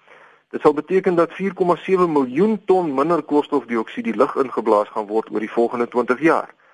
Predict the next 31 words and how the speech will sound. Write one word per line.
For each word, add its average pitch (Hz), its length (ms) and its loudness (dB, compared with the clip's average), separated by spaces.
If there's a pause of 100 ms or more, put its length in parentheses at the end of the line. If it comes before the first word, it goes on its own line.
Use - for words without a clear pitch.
(440)
En 101 140 -20
verder 208 540 2 (260)
wil 117 100 -8
die 127 120 -4
Australiese 180 640 0
maatskappy 165 640 0
Windlab 170 540 2
voortgaan 139 500 0
om 110 140 -8
Suid-Afrika 120 600 0
se 120 120 -4
windopwekkingsvermoë 117 1080 0
verder 139 320 2
te 170 80 0
ontwikkel 175 500 2 (460)
met 113 120 -12
die 117 80 -8
voorgestelde 139 560 0
West 131 220 0
Coast 139 180 2
One, 139 360 -2
eh, 98 80 -6 (380)
projek 190 580 0
van 120 220 -2
vierennegentig 180 680 0
megawatt 165 600 0
naby 113 300 -4
Vredendal 185 600 2
aan 131 60 -2
die 127 80 -6
Weskus, 180 460 0